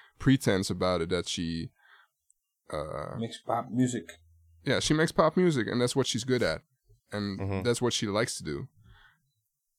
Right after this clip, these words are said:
Speaker 1: And she, she doesn't want, like, to be the next Madonna or Lady Gaga or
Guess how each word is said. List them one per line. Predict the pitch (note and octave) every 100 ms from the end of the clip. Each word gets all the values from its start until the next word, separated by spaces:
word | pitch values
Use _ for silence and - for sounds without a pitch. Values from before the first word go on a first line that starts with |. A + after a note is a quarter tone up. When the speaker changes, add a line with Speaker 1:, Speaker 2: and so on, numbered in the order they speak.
| _
Speaker 1:
And | G#2 G#2 G#2
she, | G#2 A#2+ -
she | B2
doesn't | A#2+ B2 A#2+ A2+
want, | G#2+ G#2
like, | G2+ F#2+ - -
to | G#2
be | F#2+ G2+
the | F#2+
next | G2+ F#2+ -
Madonna | F#2+ F#2 F#2 G2+ F#2
or | E2 F#2
Lady | F2 F#2
Gaga | F#2 E2 F2+ D#2 D2+
or | C#2 C#2 C#2+